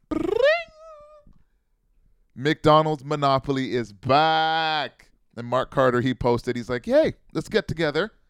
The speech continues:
let's collect our stamps and share the prizes." Um,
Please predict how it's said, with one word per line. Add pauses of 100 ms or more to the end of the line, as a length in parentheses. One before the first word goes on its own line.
(160)
let's
collect
our
stamps (200)
and
share
the
prizes." (1000)
Um,